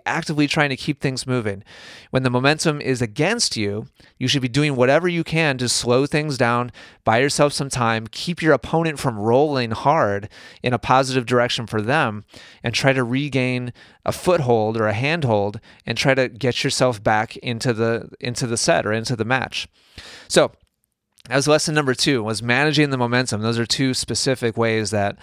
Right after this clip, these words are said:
that I saw Jason do that. It was a big lesson for me. Number three, doubles lesson, is keep the pressure on. And this was just a constant for us. And, and it fit, to be honest with you, like,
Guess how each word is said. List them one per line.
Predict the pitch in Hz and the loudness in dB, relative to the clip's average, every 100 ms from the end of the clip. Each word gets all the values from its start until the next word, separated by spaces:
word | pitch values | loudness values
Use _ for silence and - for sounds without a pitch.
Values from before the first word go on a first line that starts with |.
| - - - | -20 -20 -6
that | 110 | -2
I | 110 | 0
saw | - 113 104 104 | 2 2 2 0
Jason | 104 117 110 110 | -2 -2 -2 -4
do | 107 117 | -2 0
that. | 107 98 | 0 0
It | |
was | 104 | -2
a | |
big | 98 120 113 | 0 0 0
lesson | 107 107 107 101 | 0 0 -4 -6
for | 101 | -6
me. | 107 98 - - - - - | -6 -8 -12 -20 -20 -20 -4
Number | 143 160 | 2 2
three, | - 196 143 104 - _ _ _ - - _ _ - | 2 2 2 -4 -16 _ _ _ -20 -20 _ _ 2
doubles | 135 139 120 | 2 2 2
lesson, | 117 107 107 98 110 _ _ _ _ | 0 0 -6 -10 -18 _ _ _ _
is | 113 120 117 110 - - - | 0 2 0 -2 -6 -10 -14
keep | - - 180 - - | -6 -2 -2 -4 -2
the | 156 | -2
pressure | - 143 127 135 120 117 - | 2 2 2 0 0 -2 -4
on. | 117 113 104 90 101 - _ _ - - - _ - | -2 0 -2 -6 -14 -20 _ _ -20 -20 -20 _ -6
And | 143 151 | -2 0
this | 180 | 2
was | 190 156 | 2 2
just | 160 | 0
a | 143 | -2
constant | - 139 135 - 120 104 | 0 0 0 0 -4 -4
for | - 117 | -2 0
us. | 101 95 - | 0 -2 -4
And, | 139 139 139 | -2 -2 -2
and | - 160 185 | -2 -2 -2
it | - | -6
fit, | - 214 220 - | 0 2 2 -2
to | 180 | 0
be | 151 | 2
honest | 151 185 175 | 4 2 2
with | 190 | 0
you, | 196 196 | 2 0
like, | 156 - 90 | 0 -4 -18